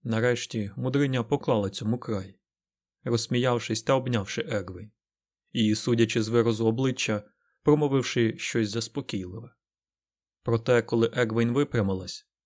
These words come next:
вона пильно зиркнула на охоронця. Схоже, Лан цього не помітив, бо узагалі дивився в інший бік.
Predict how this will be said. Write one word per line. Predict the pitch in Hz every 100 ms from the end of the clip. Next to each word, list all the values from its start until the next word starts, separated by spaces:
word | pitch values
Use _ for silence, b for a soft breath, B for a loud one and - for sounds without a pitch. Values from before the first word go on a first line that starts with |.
| -
вона | 127 143
пильно | - 139 123 113
зиркнула | 113 113 113 110 107
на | 110
охоронця. | 113 147 123 95 92 - - _ _ _ _ _ _ _ _ _ -
Схоже, | - - 123 110 110 - _ _
Лан | 123 120 110
цього | 117 117
не | 120
помітив, | 143 131 95 - 92
бо | 101 101 104
узагалі | 117 113 123 131 98
дивився | 98 98 - 104
в | 101
інший | 98 98 117
бік. | 107 90 - -